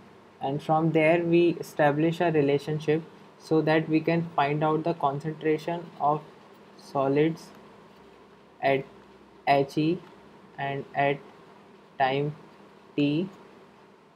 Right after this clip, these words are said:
So that we'll use, and if we divide it by the concentration of, concentration of solids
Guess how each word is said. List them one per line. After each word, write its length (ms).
So 500
that 380
we'll 220
use, 360
and 300
if 260
we 100
divide 420
it 180
by 180
the 240
concentration 1300
of, 200
concentration 640
of 160
solids 680